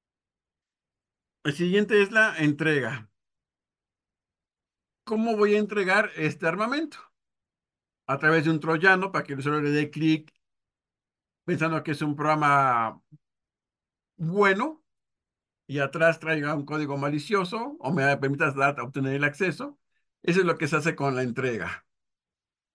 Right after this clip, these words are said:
Que puede ser, mando un, a lo mejor no tengo forma de ingresar, no encontré vulnerabilidades por ahí, pero sí encontré que hay unos, hay usuarios con correo electrónico, mando el correo electrónico, esa es la forma de entrega, y lo que hace esa entrega básicamente es instalar,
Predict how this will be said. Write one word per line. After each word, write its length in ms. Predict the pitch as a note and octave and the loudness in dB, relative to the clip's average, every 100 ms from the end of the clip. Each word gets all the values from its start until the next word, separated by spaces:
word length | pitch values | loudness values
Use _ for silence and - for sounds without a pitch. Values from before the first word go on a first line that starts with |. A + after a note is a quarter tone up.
| _ _ _ | _ _ _
Que 120 | - D#3 | -4 0
puede 220 | F3+ F3+ | 2 4
ser, 300 | F3+ F3 D3 | 4 2 2
mando 300 | D3 D#3 D#3 | 2 2 2
un, 240 | D#3 - _ | 0 -4 _
a 100 | D3 | -2
lo 80 | D3+ | 0
mejor 200 | D#3 G3+ | 0 0
no 200 | F#3 F#3 | 0 -2
tengo 340 | F#3+ F#3 F3+ | -2 -2 -4
forma 260 | E3+ F3+ F3 | -4 -2 0
de 60 | D#3+ | 0
ingresar, 400 | D3 C#3+ G3 F3+ | -2 -2 -2 0
no 80 | |
encontré 340 | F3 E3 D3+ E3 | -2 -2 -4 -2
vulnerabilidades 1080 | D3+ D3 D3 D3 C#3+ D3+ E3 E3+ F3 - - - | 0 0 0 -2 -2 2 2 2 -2 -4 -16 -4
por 160 | E3+ | 2
ahí, 340 | F#3+ B3+ D4 - _ _ _ _ _ _ | 2 2 -2 -12 _ _ _ _ _ _
pero 160 | F#3 | -2
sí 140 | E3+ G3+ | 0 0
encontré 360 | F#3+ F#3 F#3 | 0 0 0
que 100 | F#3 | 2
hay 100 | F3+ | 2
unos, 160 | F3 D#3+ | 2 0
hay 200 | E3 F3 | -2 -2
usuarios 440 | E3+ F3+ F3+ F3+ | 0 0 0 -2
con 240 | - D3 C#3+ | -6 -6 -4
correo 240 | C#3 D#3+ | 0 0
electrónico, 500 | F#3 F#3 G3 F#3+ G#3+ | 0 0 -2 0 -2
mando 260 | F3+ D#3 D#3+ | 0 0 -2
el 60 | |
correo 180 | D#3 D3 | 0 0
electrónico, 540 | D3+ C#3+ E3 E3 E3+ F#3 | 0 -2 -2 -2 -2 -2
esa 100 | E3 | -2
es 40 | |
la 80 | C3+ | -4
forma 200 | C3+ C3+ | -4 -4
de 100 | C#3+ | -2
entrega, 540 | D3 F3+ F3+ G#3 D4 _ _ _ | -2 -2 0 -2 -4 _ _ _
y 100 | D3+ | -2
lo 120 | D#3 | 0
que 80 | D#3+ | 0
hace 120 | G3 | -2
esa 140 | F3+ G3 | 0 0
entrega 440 | F#3+ G#3+ G3 A3 | 2 2 4 2
básicamente 600 | G#3 F3+ F#3 F3+ E3+ E3+ | 0 -2 -2 -4 -4 -4
es 120 | F3 | -2
instalar, 360 | F#3 D3 D#3+ E3 | -2 0 2 2